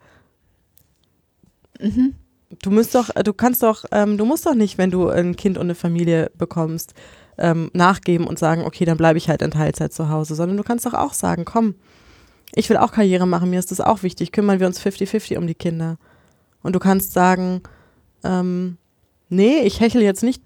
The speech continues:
Speaker 2: diesem und diesem Schönheitsideal hinterher, sondern ich finde meinen Weg.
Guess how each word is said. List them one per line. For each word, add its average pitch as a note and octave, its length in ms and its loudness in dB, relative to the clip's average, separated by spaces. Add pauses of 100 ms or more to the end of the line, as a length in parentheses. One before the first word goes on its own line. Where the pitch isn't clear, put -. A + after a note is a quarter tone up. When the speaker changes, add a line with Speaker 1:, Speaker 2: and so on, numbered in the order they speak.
Speaker 2:
diesem F#3+ 240 0
und E3+ 120 -2
diesem E3+ 160 -2
Schönheitsideal E3 800 0
hinterher, E3 380 0
sondern E3 180 -2
ich E3+ 140 -6
finde A3+ 220 2
meinen D#3+ 280 0
Weg. D#3+ 300 -4